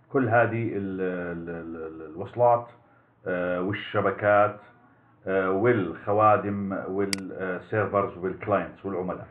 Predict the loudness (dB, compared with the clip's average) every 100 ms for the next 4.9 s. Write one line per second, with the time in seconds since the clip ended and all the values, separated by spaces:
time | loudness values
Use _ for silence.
0 | _ 0 2 -2 -14 _ _ _ -6 -2
1 | 2 2 2 2 4 4 4 2 4 6
2 | 6 4 2 0 2 4 4 4 4 4
3 | 0 2 0 -2 -8 -6 -4 -2 -4 -2
4 | -2 -4 -6 -6 -4 0 0 0 -6